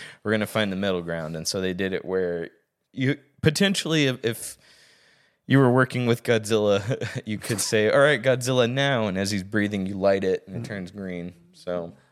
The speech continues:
Speaker 2: I f-, could have sworn there was atomic breath in that movie.
Speaker 1: That's what I was saying. Like, there's a scene where he's breathing, but it's next to a gas truck, and the gas truck explodes, and it makes a green breath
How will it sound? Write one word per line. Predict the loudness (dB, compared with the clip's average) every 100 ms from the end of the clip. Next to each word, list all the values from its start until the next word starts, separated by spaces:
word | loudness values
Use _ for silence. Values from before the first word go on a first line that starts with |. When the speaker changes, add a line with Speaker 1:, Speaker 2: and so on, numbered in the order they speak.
| _ _ -4
Speaker 2:
I | -4
f-, | -6 -18 -20 _
could | -6 -2
have | -2
sworn | -4 -8 -6 -4 -4 -4
there | -6
was | -8
atomic | -10 -12 -12 -12 -10
breath | -10 -10
in | -14
that | -16
movie. | -14 -16 -16 -18 -20 _ _ _ _
Speaker 1:
That's | -2
what | 0
I |
was | -2
saying. | -2 -6 -6
Like, | -8 -6
there's | -6
a | -4
scene | -6 -6
where | -6
he's | -6 -10
breathing, | -6 -4 -4 -4
but | -4
it's | -4 -8
next | -10 -10
to |
a | -10
gas | -2 -2 -2
truck, | -6 -8 -8
and | -10
the |
gas | -4 -4 -4
truck | -8 -8
explodes, | -14 -8 -6 -6
and | -6
it |
makes | -6 -6 -8
a |
green | -8 -8 -6 -6 -8
breath | -8 -4 -4 -4 -10